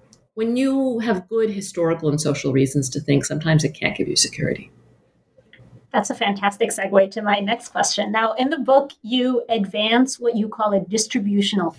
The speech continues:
Speaker 2: theory, uh, where you argue that there might be benefits to U N peacekeeping other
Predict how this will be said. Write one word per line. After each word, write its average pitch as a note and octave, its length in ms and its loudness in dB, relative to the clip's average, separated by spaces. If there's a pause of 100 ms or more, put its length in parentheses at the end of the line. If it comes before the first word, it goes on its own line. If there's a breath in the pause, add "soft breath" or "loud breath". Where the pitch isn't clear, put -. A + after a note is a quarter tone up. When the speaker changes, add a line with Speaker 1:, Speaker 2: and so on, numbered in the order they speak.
(120)
Speaker 2:
theory, - 560 0 (420 soft breath)
uh, G3 140 2
where G#3+ 540 -2
you A#3+ 260 -2
argue C4+ 420 0
that G3+ 160 -4
there F#3+ 160 0
might G3 220 0
be G#3 100 -4
benefits F#3+ 580 0
to - 140 -10
U F#3 140 0
N F#3 140 4
peacekeeping F3+ 800 -2 (280)
other A#3 300 0